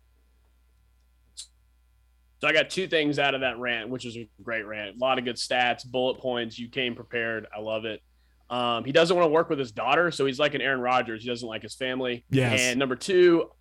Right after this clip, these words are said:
Speaker 1: speaking of the <laughs> A C C Big Ten Challenge, if only Juwan Howard would have been on the other side of that, uh, U N C loss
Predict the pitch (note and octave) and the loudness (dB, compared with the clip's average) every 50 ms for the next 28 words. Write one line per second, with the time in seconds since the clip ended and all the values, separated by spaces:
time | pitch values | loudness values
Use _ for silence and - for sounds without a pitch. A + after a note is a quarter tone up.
0 | _ - - - - F#3 F3 F3+ E3 D#3+ F3 - - - - B3 - - - - | _ -20 -18 -12 -8 -4 -2 0 2 2 0 0 -4 -2 -2 -2 -2 -2 -2 -2
1 | E3+ D3+ - - - _ - G#3+ - - _ _ _ _ _ - - - D3 D#3+ | -2 -2 -4 -12 -20 _ -16 -16 -16 -16 _ _ _ _ _ -18 -6 2 4 4
2 | D#3 D#3+ F#3 E3+ - F3+ E3 C#3+ D#3 D#3 D3 D#3+ D#3+ D3+ C#3+ D3+ D3+ C#3+ C#3+ C#3+ | 4 2 0 -8 -6 -8 -4 -2 -2 -2 0 0 -2 -2 0 0 0 2 2 2
3 | C#3+ C#3 C3 C3 - _ _ _ - - _ _ _ - C3+ C#3+ C#3+ - - - | 2 0 -2 -4 -6 _ _ _ -12 -12 _ _ _ -4 -4 -4 -4 -4 -6 -2
4 | C3+ D3 D#3 D#3+ E3+ E3+ D#3+ C#3+ C#3 D3 D3 D3 D3 D3 C#3+ B2+ C3 C3 C3+ C#3 | 2 2 4 4 4 4 2 2 2 2 4 4 4 4 2 2 2 2 4 4
5 | C3+ C3+ C3 C3+ C3 B2+ B2 C3 C3+ C3 C3 B2+ B2+ B2 B2 B2+ B2+ B2+ - - | 2 2 0 -2 -4 -4 -4 -4 -2 -2 -2 -2 -2 -2 0 0 -2 -2 -2 -2
6 | C3+ B2+ B2 A#2+ A#2+ A#2 A2+ - _ _ _ - - - - - A#2+ A#2+ A#2+ A#2 | -2 -2 0 -2 -2 -4 -4 -6 _ _ _ -14 -12 -10 -8 -4 -2 0 0 0
7 | A2+ A2 A2 G#2+ G2+ - C3 C#3 C#3+ C#3 C3 B2+ - - C#3 C3 C3 B2+ B2 A#2+ | 0 0 -2 -4 -6 -8 -4 -2 0 0 0 -2 -2 -2 -2 -2 0 0 2 2
8 | A#2 A#2 A2+ A2+ - - - | 4 2 2 0 -2 -6 -12